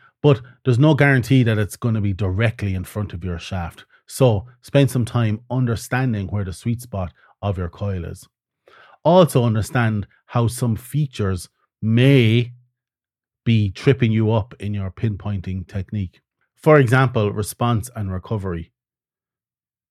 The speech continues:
If you have your response or recovery too high, that can adjust the tone to shorten that tone length, making it very difficult for you to pinpoint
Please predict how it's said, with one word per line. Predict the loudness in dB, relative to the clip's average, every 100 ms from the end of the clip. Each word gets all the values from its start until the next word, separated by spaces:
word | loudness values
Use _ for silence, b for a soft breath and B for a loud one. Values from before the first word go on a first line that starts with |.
| _ _ _ 0
If | 2 4
you |
have | 6 6
your | 4 2
response | 0 -2 -2 -2 -2
or | -6 -4
recovery | -6 -6 -6 -4 -6
too | -6 -6
high, | -4 -2 -2 -4 b b b b
that | 0 2
can | 2
adjust | 2 2 0 0 -4
the | -10
tone | -6 -4 -2 -2 -4 B B -2
to | -2 -2 b
shorten | -10 0 4 4 2 -2
that | -2 -4
tone | -6 -4 -4
length, | -6 -6 -8 B B B B
making | 2 4 4 2 -2
it | 0
very | 2 2
difficult | 2 -2 -2 -6 -6
for | -6 -6
you | -4 -4
to | -8
pinpoint | -10 -2 -2 -2 -6 -6 -8